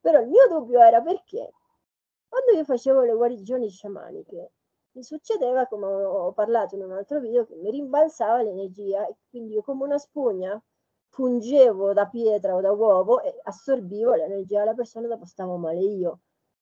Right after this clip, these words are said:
Quindi se la persona era triste, incominciavo a stare triste, se la persona c'aveva nausea, io c'avevo la nausea, tutto mi succedeva a me.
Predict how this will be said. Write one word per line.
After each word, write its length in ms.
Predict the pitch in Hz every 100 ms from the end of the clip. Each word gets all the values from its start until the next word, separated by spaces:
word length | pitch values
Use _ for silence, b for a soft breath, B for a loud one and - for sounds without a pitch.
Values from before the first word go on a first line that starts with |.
| _
Quindi 260 | - 196 190
se 80 | 196
la 100 | 190
persona 320 | 190 185 220
era 160 | 214 214
triste, 480 | 226 254 220 - 247
incominciavo 640 | 233 233 220 208 185 185
a 20 |
stare 240 | 180 214 226
triste, 640 | 262 254 233 - 240 226
se 120 | 226
la 100 | 196
persona 420 | 190 180 - 208
c'aveva 340 | 190 202 196 196
nausea, 560 | 208 214 214 190 202 220
io 180 | 196 175
c'avevo 340 | - 170 185
la 140 | 240
nausea, 680 | 269 285 269 262 240 254 226 - _ _ _
tutto 340 | 392 359 294
mi 100 | 269
succedeva 520 | 240 - 220 208 196
a 40 | 185
me. 280 | 175 175